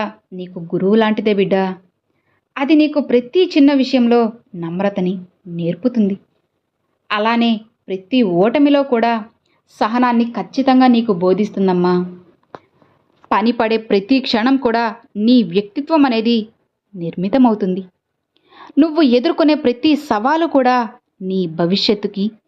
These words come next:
ఒక మెట్టుగా ఖచ్చితంగా మారుతుంది. నువ్వు తల వంచిన ప్రతి ఓటమి కూడా నీ విజయం కోసం వేసే ఒక పునాది రాయి అవుతుంది. గెలిచినప్పుడు నీకు జ్ఞానం లేకపోతే అది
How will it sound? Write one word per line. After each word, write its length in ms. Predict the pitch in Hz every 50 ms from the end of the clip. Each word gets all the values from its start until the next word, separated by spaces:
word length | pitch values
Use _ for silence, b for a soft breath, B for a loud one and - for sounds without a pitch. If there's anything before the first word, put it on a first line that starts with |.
| _ _ _ _ _ _ _ _ _ _ _ _ _ _ _ _ -
ఒక 180 | 202 202 - 190 175 180
మెట్టుగా 420 | 175 175 180 233 220 208 208 202 196 190 - _ _ _ _ _ _ _ _ _ -
ఖచ్చితంగా 540 | 185 - _ - 208 208 220 214 220 226 220 202
మారుతుంది. 420 | 196 190 190 190 - 196 180 180 - - - _ _ _ _ _ _ _ _ b b b b b b - 233
నువ్వు 220 | 247 262 247 247 254 254 -
తల 140 | - 240 262 254
వంచిన 300 | 262 262 254 294 277 269 269 254 220 220 - _ _ _ _
ప్రతి 300 | 226 233 233 233 294 285 254 202 185 208
ఓటమి 280 | 262 285 339 311 311 302 311 262
కూడా 180 | 233 240 240 240 220 208 - _ _ _ _ _ _ _ -
నీ 160 | 185 185 185 185 170 160
విజయం 320 | 180 170 175 214 226 240 247 247
కోసం 240 | 233 220 220 233 208 202
వేసే 240 | 196 190 190 208 196 190 190 190 _ _ _ _ _ _ _ _ -
ఒక 160 | - - 190 175 -
పునాది 380 | - 175 170 180 202 214 226 226 220
రాయి 200 | 202 196 196 190
అవుతుంది. 340 | 180 180 180 190 185 180 196 180 - _ _ _ _ _ _ _ _ _ b b b b b b _
గెలిచినప్పుడు 600 | 190 214 220 247 262 311 311 294 277 - 277 254 254 247
నీకు 180 | 233 233 247 208 185
జ్ఞానం 360 | 180 196 180 180 - 277 277 247 196
లేకపోతే 460 | 208 240 - 294 - 269 269 277 294 392 - - - _ _ _ _ _ _ _ _ _ _ _ _ _ _
అది 200 | - 302 254 294